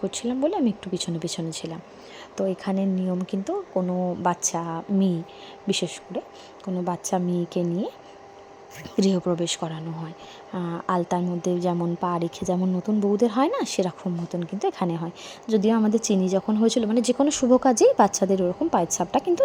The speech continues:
নেওয়া হয় মেয়েদের। তো এই যে, উম, সবই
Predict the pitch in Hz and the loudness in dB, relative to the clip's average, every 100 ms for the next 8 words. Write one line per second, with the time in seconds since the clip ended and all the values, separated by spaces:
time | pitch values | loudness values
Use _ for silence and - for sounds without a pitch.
0 | 311 160 151 160 156 196 226 202 170 147 | 6 6 2 -2 0 4 6 6 4 0
1 | - - - - - - - - - 294 | -4 -8 -14 -16 -16 -18 -20 -20 -16 -12
2 | 294 285 285 262 - - 185 180 180 180 | -10 -12 -12 -14 -14 -6 -4 -2 -2 -4
3 | - 190 175 247 403 320 180 170 170 165 | -2 -2 0 -2 -2 -4 -4 -4 -4 -6
4 | 170 - 175 | -6 -6 -6